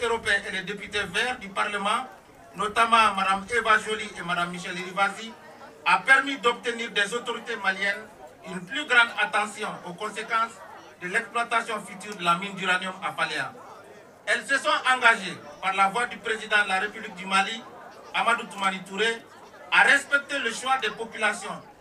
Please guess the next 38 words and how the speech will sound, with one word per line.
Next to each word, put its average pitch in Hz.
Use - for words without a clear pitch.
lors 254
de 214
la 208
prochaine 220
consultation 202
populaire 180
et 247
à 214
ne 202
pas 262
délivrer 226
de 175
permis 220
d'exploitation 190
si -
la 220
population 208
ne 185
veut 175
pas 196
la 170
mine. 165
C'est -
le 208
souhait 247
des 214
habitants 202
de 180
Faléa. 175
Le 202
président -
a 254
dit 277
qu'il 226
souhaiterait 277
personnellement 262
développer 247
l'agriculture 240